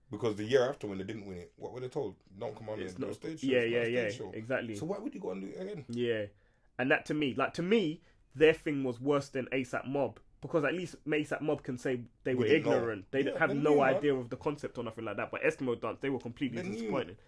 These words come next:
Speaker 1: I just don't, I don't know what, I think the mad thing, I, I think what Wiley tried to do or tried to recreate was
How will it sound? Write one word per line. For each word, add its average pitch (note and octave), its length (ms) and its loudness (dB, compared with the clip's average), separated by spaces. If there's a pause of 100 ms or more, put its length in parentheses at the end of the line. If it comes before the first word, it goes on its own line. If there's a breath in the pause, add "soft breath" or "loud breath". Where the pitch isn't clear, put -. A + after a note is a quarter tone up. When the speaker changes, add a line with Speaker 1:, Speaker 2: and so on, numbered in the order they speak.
(100)
Speaker 1:
I F#3+ 100 4
just D#4 180 0
don't, G#3+ 220 4
I D#3+ 80 -8
don't G3 400 -2
know A3 200 2
what, - 260 -6 (100)
I D#3 100 -2
think G#3+ 320 -8 (1000)
the D#3 80 2
mad G#3+ 260 -2
thing, - 280 -10
I, C3+ 100 -10 (140)
I E3 60 -6
think G#3+ 300 -8
what G3 200 2
Wiley G3 320 2
tried F3+ 400 0
to - 100 -8
do C3+ 260 -6
or A#2+ 80 -4
tried D3+ 280 0
to C3+ 80 -12
recreate C3 420 -6
was G#2+ 180 -12